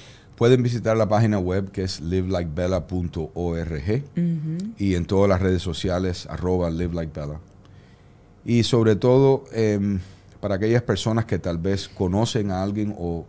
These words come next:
Speaker 1: ellos mismos tienen un niño con cáncer,
Speaker 2: Ujú.
Speaker 1: les diría simplemente esto: mantengan la fe.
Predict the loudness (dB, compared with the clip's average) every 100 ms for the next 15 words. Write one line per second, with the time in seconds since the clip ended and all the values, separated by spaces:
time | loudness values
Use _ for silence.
0 | -16 -12 -4 0 2 2 2 -2 -2 -2
1 | -2 -2 -2 -4 -8 -8 -8 -8 -10 -8
2 | -6 -8 -10 -14 -20 -20 -12 -2 0 2
3 | 4 2 2 -2 -2 0 0 0 -4 -4
4 | -12 -16 -20 -20 -20 -20 -20 -20 -20 -12
5 | -8 -4 -2 0 -2 -4 -8